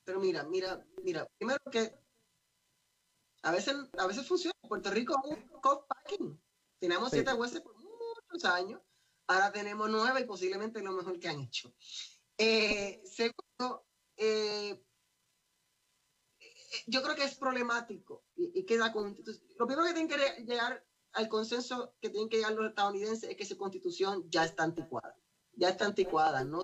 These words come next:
Speaker 1: sirve a, ¿sabe? La idea de que un presidente esté ganando las elecciones con menos votos no es sostenible, todos los problemas que conocemos.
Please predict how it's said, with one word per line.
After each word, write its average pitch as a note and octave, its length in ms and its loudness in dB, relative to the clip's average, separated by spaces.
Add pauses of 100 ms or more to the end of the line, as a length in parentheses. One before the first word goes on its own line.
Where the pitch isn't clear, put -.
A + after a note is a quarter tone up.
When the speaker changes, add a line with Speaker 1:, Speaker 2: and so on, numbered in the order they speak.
(140)
Speaker 1:
sirve A#3+ 460 0
a, - 140 2 (580)
¿sabe? G3 240 2
La F#3 140 4
idea G3+ 180 2
de A#3 140 0
que A3 60 -4
un A3+ 100 0
presidente A3+ 540 -4
esté - 120 -6
ganando A3 680 0 (260)
las G3+ 180 4
elecciones A3 580 -2 (120)
con F#3+ 140 0
menos G3+ 240 0
votos G#3+ 500 0 (320)
no E3+ 180 0
es F#3 80 2
sostenible, G#3 500 0
todos F3 220 2
los G3 100 -2
problemas F3+ 320 -10
que D3+ 100 -6
conocemos. - 380 -10